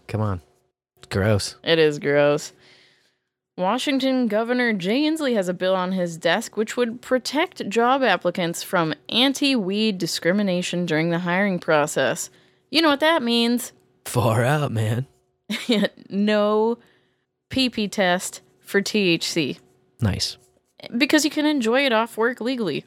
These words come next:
Speaker 2: under
Speaker 1: Yeah.
Speaker 2: the state law.
Speaker 1: It's just unfair. It doesn't metabolize in a way that you can test for it accurately or meaningfully.
Speaker 2: Exactly.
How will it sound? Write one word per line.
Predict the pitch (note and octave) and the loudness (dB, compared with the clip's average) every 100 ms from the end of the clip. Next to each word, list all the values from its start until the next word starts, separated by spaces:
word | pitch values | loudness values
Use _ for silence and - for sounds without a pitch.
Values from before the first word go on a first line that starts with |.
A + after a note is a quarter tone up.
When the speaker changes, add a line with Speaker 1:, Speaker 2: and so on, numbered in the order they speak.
| E3+ | 0
Speaker 2:
under | G#3+ | 2
Speaker 1:
Yeah. | G3 | 2
Speaker 2:
the | E3 | 0
state | - F#3+ A#3+ - | -2 -2 -2 0
law. | C#3+ E3+ | 0 0
Speaker 1:
It's | - - | 0 -2
just | A3+ - | -2 0
unfair. | F3 C3+ D3+ C3+ C3+ F#2 | 0 0 0 2 2 0
It | G#2 - | -2 -2
doesn't | C#3+ D3 C3+ | -2 0 -2
metabolize | F#2 C3 C#3+ C3 C3 A#2+ A#2+ | -4 -2 0 0 2 2 2
in | A#2 | 2
a | A2+ | 2
way | A#2 | 2
that | A2+ | 2
you | A#2 | 0
can | A#2+ A#2 | -2 -4
test | - D3+ D3+ - | 0 0 0 -2
for | A#2+ A2+ | 0 2
it | G#2+ G#2+ - _ _ _ _ _ - - - - | 2 0 -4 _ _ _ _ _ -20 -20 -18 -8
accurately | C3+ - C3 A2 A2+ | -6 -2 0 2 0
or | A2 | 2
meaningfully. | B2+ C#3+ A#2+ - F#2+ F#2 - _ _ | 2 0 0 -2 -2 -4 -12 _ _
Speaker 2:
Exactly. | G3+ F3+ E3 D3 D3+ D3 C#3+ D#3 | -6 -2 2 2 0 -2 -2 -4